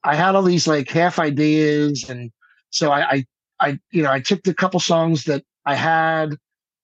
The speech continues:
and then I started writing again. And I was like, I was like, "Where's this, all this stuff coming from? Like, this is great," you know?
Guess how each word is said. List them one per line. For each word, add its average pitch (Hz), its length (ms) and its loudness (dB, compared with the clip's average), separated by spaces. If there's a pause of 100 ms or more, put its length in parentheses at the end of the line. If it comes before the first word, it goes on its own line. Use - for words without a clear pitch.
(140)
and 147 100 0
then 170 80 0
I 180 60 0
started 175 360 0
writing 190 280 -2
again. 123 400 -4
And 123 80 -8
I 123 60 -8
was 127 160 -8
like, - 340 -8
I - 60 -8
was 139 160 -6
like, 135 100 -4
"Where's 233 220 2
this, 254 120 4
all 202 140 0
this 196 160 2
stuff 175 220 -2
coming 226 300 0
from? 90 280 -6
Like, 110 160 -4
this 165 180 0
is 143 120 -2
great," 208 360 0
you 123 120 -6
know? 143 280 -2